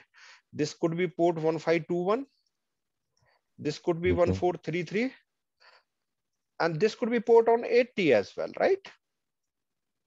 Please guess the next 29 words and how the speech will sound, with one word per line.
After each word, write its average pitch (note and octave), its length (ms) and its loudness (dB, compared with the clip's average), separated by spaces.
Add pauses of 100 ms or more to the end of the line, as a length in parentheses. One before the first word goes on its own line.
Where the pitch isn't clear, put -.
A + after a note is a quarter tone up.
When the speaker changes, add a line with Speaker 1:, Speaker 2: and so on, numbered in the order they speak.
(920)
Speaker 1:
Is A#2+ 80 -6
that E3+ 200 2
clear? G3 240 0 (460)
Speaker 2:
Okay. F2 360 -2 (420)
Speaker 1:
See, C#4 320 0 (240)
the C#3+ 240 2
way G3 220 4
you C4 220 2
can C#4 200 -2
connect B3 400 2
using A#3 300 -6
port A#3 260 4
eighty, A#3+ 280 2
you A#3 120 -2
cannot A#3 400 -2
connect A3 280 0
same G#3+ 260 0
way G#3+ 80 6
using G3+ 380 -2
port F#3 260 -2
three E3+ 180 -2
three D3+ 220 0
eight B2 200 0
nine, G2+ 200 -2
right? F#3+ 260 2
Wrong. B2+ 220 -2 (120)
There C#3+ 260 0
is D#3+ 140 2
a D#3 180 4